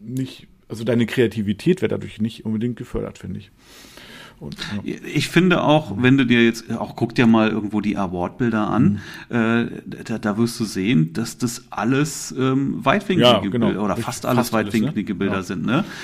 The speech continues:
Speaker 2: Da machst du halt die geilen Bilder
Speaker 1: Mhm.
Speaker 2: im Weitwinkelbereich,
Speaker 1: Genau,
Speaker 2: ja?
Speaker 1: genau.
Speaker 2: Und, und, und, und nicht, klar machst du solide, gute Fotos bei fünfundachtzig
Speaker 1: Mhm.
Speaker 2: und mag das auch,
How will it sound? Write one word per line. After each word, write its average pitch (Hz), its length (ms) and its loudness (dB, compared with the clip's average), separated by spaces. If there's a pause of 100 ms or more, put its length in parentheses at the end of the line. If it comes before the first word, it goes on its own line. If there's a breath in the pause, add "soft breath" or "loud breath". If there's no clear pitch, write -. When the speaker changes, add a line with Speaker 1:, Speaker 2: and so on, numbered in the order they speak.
(160 loud breath)
Speaker 2:
Da 123 200 2
machst 143 380 2
du 165 160 4
halt 147 260 4
die 160 100 2
geilen 160 380 6
Bilder 101 280 4
Speaker 1:
Mhm. 101 60 -2
Speaker 2:
im 95 80 -2
Weitwinkelbereich, 95 1080 -2
Speaker 1:
Genau, 95 120 -4
Speaker 2:
ja? 135 60 0 (540 loud breath)
Speaker 1:
genau. 104 160 -2
Speaker 2:
Und, 101 100 -12
und, 113 220 0
und, 113 140 4
und 107 180 4
nicht, 131 300 2 (360)
klar 165 160 4
machst 127 260 2
du 98 140 -8
solide, 113 420 4
gute 123 280 0
Fotos 131 340 -2
bei 117 140 -4
fünfundachtzig 107 720 0
Speaker 1:
Mhm. 110 80 -2
Speaker 2:
und 104 280 -4
mag 110 280 0
das 156 160 -6
auch, 151 380 2